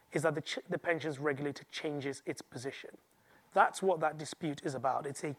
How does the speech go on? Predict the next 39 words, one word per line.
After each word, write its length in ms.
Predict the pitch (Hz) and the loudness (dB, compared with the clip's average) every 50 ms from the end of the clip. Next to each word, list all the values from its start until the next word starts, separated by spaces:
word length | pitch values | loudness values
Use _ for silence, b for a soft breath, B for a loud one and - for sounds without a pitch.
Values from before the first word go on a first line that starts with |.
| - | -6
technical 580 | - - 247 - - 220 196 - - 196 190 156 | -2 -2 -2 0 0 -2 -2 0 0 0 0 0
issue 400 | 151 - - - 165 151 143 143 143 b b b b _ - | 0 -2 -2 -2 0 0 0 -2 -4 b b b b _ -6
about 380 | 160 135 143 135 135 - - - | -2 2 4 4 2 2 -2 -10
pensions. 580 | - 135 135 - - - - 196 226 - - b b b b b b b b b b _ - | -12 -12 -12 -10 -12 -12 -12 -12 -14 -16 -18 b b b b b b b b b b _ -4
What 280 | - 170 160 185 214 262 | -2 4 8 8 10 10
I've 120 | 240 214 | 10 8
said 360 | - - - 156 - - - - | 4 0 -4 -4 -4 -8 -10 -4
is 140 | - 170 151 | -2 -2 -2
the 80 | 135 135 | -2 2
best 260 | 120 185 175 - - | 4 4 2 4 4
way, 140 | 175 165 151 | 2 2 4
therefore, 320 | 139 143 143 135 160 147 | 4 2 2 2 0 -2
to 120 | 139 - 151 | -2 -2 -2
resolve 420 | 143 143 131 170 196 214 190 147 | -2 0 2 4 4 4 2 0
this 340 | - - - - - - - b b b b b b | -4 -10 -10 -10 -14 -16 -18 b b b b b b
is 120 | - 165 - | 0 0 2
for 100 | - 170 | 0 -2
both 300 | 139 131 170 190 196 - | 2 6 6 6 6 6
sides 340 | - - 175 143 143 139 - | 4 2 2 2 2 0 -2
to 120 | 156 143 | -2 -2
actually 240 | 143 - - 151 143 | -2 -2 -4 -6 -8
sit 360 | - - - - 156 - - | -8 -4 -2 -2 -2 -2 -2
down 360 | - 156 139 135 127 131 127 B B B B B B B B _ _ - - | 0 0 0 0 0 -4 -6 B B B B B B B B _ _ -2 0
and 200 | 151 147 143 - | 0 0 0 0
talk 260 | - - 320 - - | 2 2 2 2 2
about 240 | 170 139 - - - - | -2 -2 -2 -2 -4 -6
it. 180 | - - - b b b b b - | -10 -12 -12 b b b b b -2
And 100 | 170 160 | 0 2
I 40 | 156 | 2
was 100 | 156 135 | 2 4
very 280 | 127 180 180 175 175 | 6 6 6 6 4
pleased 460 | 170 - - - 170 160 147 131 - - | 2 -2 -2 -2 0 0 0 -2 0 2
that 200 | 151 143 143 135 | 2 2 2 -2
they 80 | 143 | -4
got 200 | 135 127 151 143 | -2 0 0 0
involved 400 | 143 139 135 123 139 135 135 - | 0 -2 -4 -4 -4 -6 -6 -6
with 120 | - 135 - | -8 -4 2
acas 420 | - 180 208 - - - 131 - - | 4 4 4 4 2 -4 -4 -6 -6
talks. 440 | - 156 143 156 - - - - | -6 -4 -4 -4 -6 -10 -12 -14